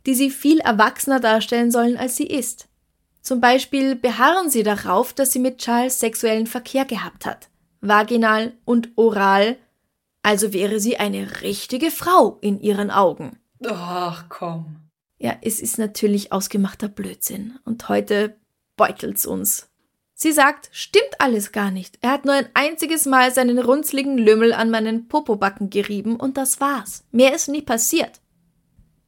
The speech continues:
Speaker 1: Also es wirkt wirklich so, als ob hier, als ob hier ein Mädchen verängstigt wird, um sie vor Gericht dann schlechter dastehen zu lassen.
Speaker 2: Mhm.
Speaker 1: Nachdem sie einmal fast dreizehn Stunden lang verhört wird, sagt sie einfach nur noch Ja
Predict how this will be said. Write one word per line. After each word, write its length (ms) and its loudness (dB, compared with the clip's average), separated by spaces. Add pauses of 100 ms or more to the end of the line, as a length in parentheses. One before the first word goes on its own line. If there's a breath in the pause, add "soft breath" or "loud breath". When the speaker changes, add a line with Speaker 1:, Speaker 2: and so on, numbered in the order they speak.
Speaker 1:
Also 160 0
es 140 -2
wirkt 200 2
wirklich 320 2
so, 80 2
als 200 2
ob 180 -4
hier, 300 -4
als 140 0
ob 160 -4
hier 180 0
ein 120 0
Mädchen 480 0 (320 soft breath)
verängstigt 880 0
wird, 240 2 (560)
um 240 2
sie 180 0
vor 160 0
Gericht 380 0
dann 140 0
schlechter 360 -4
dastehen 420 -10
zu 140 -10
lassen. 420 -10 (200)
Speaker 2:
Mhm. 400 -18 (1300)
Speaker 1:
Nachdem 380 0
sie 120 4
einmal 280 2
fast 360 -2
dreizehn 580 2
Stunden 460 0
lang 240 6
verhört 460 0
wird, 280 0 (260)
sagt 300 -6
sie 80 -2
einfach 340 -2
nur 160 2
noch 160 -2
Ja 280 -8